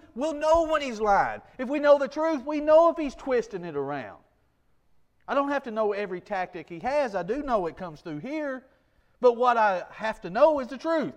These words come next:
"You shall know the truth, and truth shall make you free." That's what's going to do it. That's what we have to realize. Again, we're trying to set the stage here of, of the spiritual condition that led to the world. So when God created, what did he do?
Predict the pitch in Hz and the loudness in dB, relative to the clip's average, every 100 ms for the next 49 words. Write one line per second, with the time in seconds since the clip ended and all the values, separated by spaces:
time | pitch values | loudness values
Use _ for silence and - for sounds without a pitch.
0 | - 220 208 180 220 214 - 226 254 233 | -10 -10 -10 -2 0 0 -2 -4 -4 -8
1 | 156 240 240 - 220 254 262 262 262 330 | -14 -10 -12 -12 -12 -12 -12 -14 -10 -4
2 | 381 381 - _ _ _ _ _ _ _ | -2 -2 -6 _ _ _ _ _ _ _
3 | _ _ _ _ - 240 277 320 285 - | _ _ _ _ -6 -4 -4 -4 -4 -6
4 | 190 170 147 156 302 277 254 - _ 226 | -12 -10 -12 -6 -4 -4 -6 -10 _ -6
5 | 262 269 247 165 165 151 143 190 254 160 | -4 -6 -8 -8 -10 -10 -8 -2 0 0
6 | 151 165 - - 196 262 262 120 - - | -2 -4 -14 -8 -6 -4 -4 -6 -12 -20
7 | _ _ _ _ _ 165 - 214 202 156 | _ _ _ _ _ -12 -6 -4 -4 -8
8 | - 190 233 - 202 185 165 - 151 147 | -6 -6 -6 -6 -2 -2 -4 -12 -10 -10
9 | 170 _ _ _ - 180 170 170 143 151 | -10 _ _ _ -4 -2 0 -2 -4 -12
10 | - 226 269 262 - 202 - 160 208 247 | -10 -6 -4 -4 -6 -10 -10 -8 -6 -6
11 | - 156 170 _ _ - 170 165 185 175 | -8 -12 -12 _ _ -6 -4 0 -2 -2
12 | 208 226 262 170 - 143 135 135 160 175 | -4 2 2 2 -2 -10 -10 -2 -2 -2
13 | - 160 143 175 240 320 240 - - _ | -8 -10 -6 -6 -4 -6 -8 -18 -20 _
14 | - 196 196 208 196 175 104 | -4 -4 -4 -4 -2 -2 -4